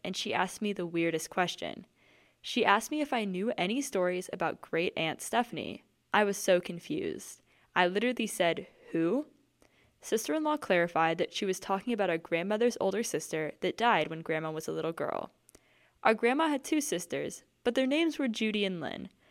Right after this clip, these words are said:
There is no one in our family named Stephanie, as far as I know. I told as much to my sister-in-law. She changed the subject after that, and then we soon went to bed. This morning, my brother and his wife were both sulking during breakfast.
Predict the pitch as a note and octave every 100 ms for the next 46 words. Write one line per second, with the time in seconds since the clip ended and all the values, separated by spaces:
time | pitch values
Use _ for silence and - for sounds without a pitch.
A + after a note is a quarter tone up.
0 | - _ _ - A3+ A3+ G#3 G#3 A3+ G3+
1 | D#3+ D3+ - E3 D#3+ D#3 D#3+ - F3 -
2 | - - - F3 - D#3 D3+ - B2+ D#3+
3 | - - - _ _ - _ - A3 A3
4 | C4 A3+ F#3 F3 F3+ E3 - F3 - D#3
5 | F#2+ - G#1 - _ - _ _ - B3
6 | - C#4+ C#4+ - G#3 G#3 G3+ E3 - F3
7 | D#3+ D#3 - _ F3 F#3 F3 - - F#3+
8 | - G#3+ G3 F3 D#3 E3 D3+ A2+ B2 _
9 | _ _ _ _ _ _ _ _ _ _
10 | - _ _ _ _ G#3+ A3 A3 B3 E4
11 | D#4 G#3 E3+ F#3+ A#3 B3 F#3 E3+ F3 -
12 | F#3 F3 F#3 F#3+ - F#3+ F#3 D#3+ D#3+ D#3
13 | D#3+ D#3 - - - -